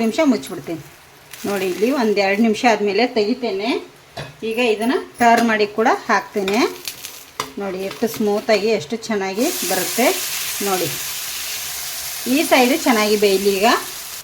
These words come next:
ನೋಡಿ, ಈಗ ಎರಡು ಸೈಡು, ಈ ಸೈಡು ಬೆಂದಿದೆ ಅಂತ ತೋರಿಸ್ತೇನೆ. ನೋಡಿ, ಎಷ್ಟು ಚೆನ್ನಾಗಿ ಈಗ ಇದು ದೋಸೆ ರೆಡಿಯಾಗಿದೆ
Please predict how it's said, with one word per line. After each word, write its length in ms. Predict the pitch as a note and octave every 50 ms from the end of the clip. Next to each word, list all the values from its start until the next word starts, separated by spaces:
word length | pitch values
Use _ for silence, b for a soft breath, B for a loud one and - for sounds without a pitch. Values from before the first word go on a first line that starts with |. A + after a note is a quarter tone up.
| - - - - - - - - - - - - - - - A#3
ನೋಡಿ, 220 | A3+ A3 G#3 G3+ F#3+ F3+
ಈಗ 100 | G3+ A#3+ D#4 G4 F#4 - - - - - - - - - - A3
ಎರಡು 220 | A3 A3 A3+ A3 C4 B3+ -
ಸೈಡು, 320 | C4 A3+ G#3 G#3 A3 C4 C#4+ E4+ F4+ - - - A3+ A3+ A3+
ಈ 20 | B3 C4+ C4 -
ಸೈಡು 240 | A#3 G#3 G3+ G#3 B3+ C4+ G3+
ಬೆಂದಿದೆ 340 | G3+ G3+ G#3 G3+ G3+ F#3+ G3+
ಅಂತ 100 | F#3+ F3+ - G3
ತೋರಿಸ್ತೇನೆ. 380 | F#3 F3 F#3 - - F3 E3 - G3
ನೋಡಿ, 140 | F#3+ F3 F#3 F3+
ಎಷ್ಟು 160 | - - - G#3 -
ಚೆನ್ನಾಗಿ 320 | - G3+ F#3 F#3 F#3 F3+ F3+ F3+
ಈಗ 80 | F3 G#3 B3+ E4 - - B B B B B B B B - A#3
ಇದು 120 | A#3+ C4 F4 F#4 B3 G#3+
ದೋಸೆ 300 | A3 G#3+ G#3 G#3+ - A#3+ B3+ C#4+ C4 A3 - - - A3+ A3 A3
ರೆಡಿಯಾಗಿದೆ 600 | G#3 G#3 A#3+ C4+ D4 C#4 A#3+ G3 A3 G#3+ G3+